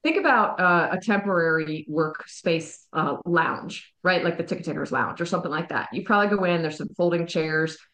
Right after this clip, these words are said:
maybe some F and B set out. Why not design that particular area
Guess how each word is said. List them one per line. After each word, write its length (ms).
maybe 240
some 460
F 180
and 140
B 120
set 300
out. 200
Why 320
not 380
design 840
that 260
particular 720
area 540